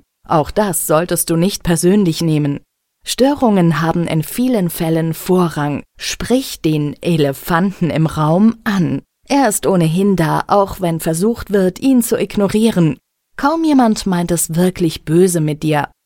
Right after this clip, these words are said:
Die meisten Menschen agieren oder reagieren aus ihren persönlichen Befindlichkeiten heraus.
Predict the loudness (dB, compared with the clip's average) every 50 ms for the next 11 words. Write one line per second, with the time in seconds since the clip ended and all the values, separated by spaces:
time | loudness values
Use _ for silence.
0 | _ -2 0 2 4 4 2 2 0 -2 -2 -2 0 0 0 0 0 0 -2 -2
1 | -2 -2 -4 -4 -4 0 2 2 2 4 2 2 2 2 0 -2 0 0 -2 -2
2 | -2 -2 0 0 2 2 0 -2 -2 0 0 0 0 0 0 0 0 0 0 -2
3 | -2 -4 -4 -4 -4 -4 0 0 0 0 0 -2 -4 -4 -2 2 2 4 4 4
4 | 2 2 0 0 0 0 0 0 -2 -2 0 0 -2 -2 -2 -2 -2 -2 -2 0
5 | 0 0 0 0 0 0 0 0 0 0 0 -2 -4 -6